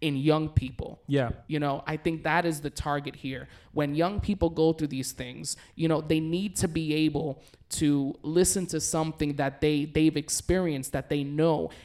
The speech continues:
Speaker 1: And I look at this not so much as, you know, this is, like, Christian praise worship music, but if you look at it as art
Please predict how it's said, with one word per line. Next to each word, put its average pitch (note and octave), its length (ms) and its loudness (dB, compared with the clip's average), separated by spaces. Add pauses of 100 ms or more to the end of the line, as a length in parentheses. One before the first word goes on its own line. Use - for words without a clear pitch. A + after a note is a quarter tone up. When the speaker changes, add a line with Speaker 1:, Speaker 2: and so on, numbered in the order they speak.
(100)
Speaker 1:
And E3 140 0
I D#3+ 80 4
look G#3 320 2
at F3 160 0
this C#3+ 320 -2
not D3+ 360 0
so A#3 200 2
much G3+ 280 0
as, D#3 280 2 (160)
you F3+ 100 0
know, E3 140 4
this D#3+ 200 2
is, E3+ 140 2
like, D#3 140 0
Christian E3 400 0
praise D3+ 360 -2
worship D3+ 400 -2
music, E3+ 360 0
but - 280 -2 (420)
if E3+ 120 4
you E3 80 2
look G#3+ 300 6
at A3+ 80 6
it A3+ 240 2
as C#3+ 200 0 (120)
art D3 300 0